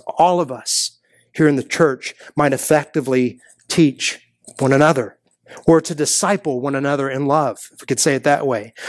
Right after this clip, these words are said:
We're all to be about this work of intentionally, deliberately speaking the truth of God's word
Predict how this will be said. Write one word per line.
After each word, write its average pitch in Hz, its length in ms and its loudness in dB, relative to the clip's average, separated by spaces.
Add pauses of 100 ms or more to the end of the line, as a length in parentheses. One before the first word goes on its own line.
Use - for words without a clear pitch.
(160)
We're 185 280 4
all 208 320 4
to 180 120 -8
be 165 140 0
about 156 280 0
this 156 220 -8
work 165 240 -2
of 139 100 -4
intentionally, 196 960 0 (300)
deliberately 185 560 2
speaking 196 500 -2
the 160 80 -6
truth 190 240 -2
of 156 100 -6
God's 165 300 0
word 160 400 2